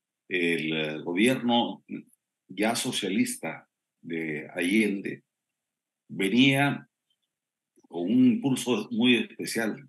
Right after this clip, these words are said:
Durante veinticuatro días estuvo Fidel Castro, eh, asesorando personalísimamente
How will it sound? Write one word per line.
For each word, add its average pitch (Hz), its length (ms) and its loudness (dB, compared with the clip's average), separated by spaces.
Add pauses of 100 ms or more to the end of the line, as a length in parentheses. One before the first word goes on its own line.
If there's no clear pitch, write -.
(120)
Durante 92 400 -6
veinticuatro 87 760 -4
días 113 480 0
estuvo 110 460 -2
Fidel 95 320 -4
Castro, 110 560 -6 (400)
eh, 90 320 0
asesorando 104 840 -4
personalísimamente 98 1500 -2